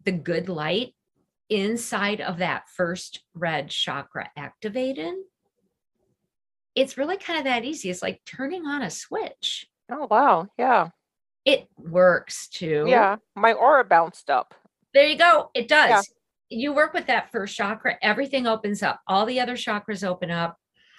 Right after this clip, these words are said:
Speaker 1: That light is cleansing you from family security issues that are harming you, you know,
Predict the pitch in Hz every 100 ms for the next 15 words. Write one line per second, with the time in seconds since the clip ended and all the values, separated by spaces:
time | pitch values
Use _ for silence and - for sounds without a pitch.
0 | _ - - 196 220 254 269 202 180 -
1 | - 381 403 403 392 370 349 302 269 262
2 | 262 262 214 214 202 214 214 214 208 208
3 | 202 202 - - - 226 233 240 220 208
4 | 208 202 208 202 202 190 214 202 180 170
5 | - 165 208 190 196 190 180 175 175 170
6 | 170 - _ 262 277